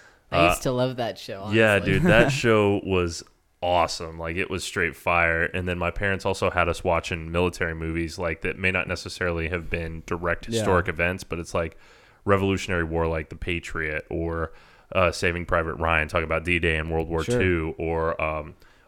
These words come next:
Speaker 2: or even more realistic stuff like documentary series, um, like, uh, Band of Brothers.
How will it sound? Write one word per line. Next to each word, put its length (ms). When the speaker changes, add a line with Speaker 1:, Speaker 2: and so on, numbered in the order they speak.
Speaker 2:
or 260
even 260
more 160
realistic 460
stuff 200
like 140
documentary 560
series, 720
um, 540
like, 380
uh, 220
Band 260
of 120
Brothers. 580